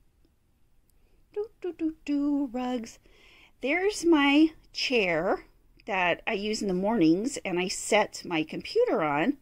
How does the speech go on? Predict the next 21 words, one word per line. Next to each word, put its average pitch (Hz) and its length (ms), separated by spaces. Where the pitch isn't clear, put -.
my 208 100
laptop, 214 720
and 196 160
I 185 200
see 285 140
that 254 140
rug 190 200
right 262 180
there? 330 360
It's - 220
perfect 285 580
for 202 120
the 202 100
hardwood 180 380
floor 185 360
because 196 600
I 226 100
just 226 220
slide 190 460
it 254 240
over 175 580